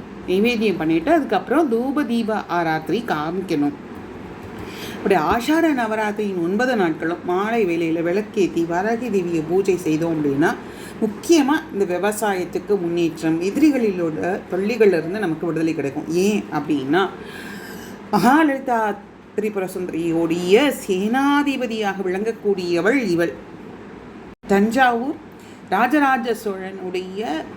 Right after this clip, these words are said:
இஷ்ட தெய்வம். அதனால தான் தஞ்சாவூர் பெருவுடையார் கோவில்ல தனி சன்னதியில இந்த வாராகி தாய் நமக்கு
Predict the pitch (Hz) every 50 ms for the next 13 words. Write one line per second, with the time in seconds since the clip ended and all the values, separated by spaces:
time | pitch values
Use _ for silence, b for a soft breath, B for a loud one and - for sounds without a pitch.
0 | - - - - - - - - - 233 233 - - - 330 330 311 214 196 170
1 | 190 180 180 165 - - - - 165 160 190 190 185 190 202 208 285 339 349 294
2 | 214 170 170 165 - 185 185 202 208 254 254 247 240 208 202 202 196 202 226 233
3 | 233 226 226 214 196 185 175 156 - - - 180 180 185 214 226 233 240 269 320
4 | 320 - - - 202 202 214 226 240 254 277 294 285 - 233 196 196 202 214 208
5 | 214 208 196 202 226 285 294 - - 185 190 185 165 170 170 180 185 214 214 196
6 | 180 180 170 - 202 214 233 202 175 170 180 180 - - - 285 349 -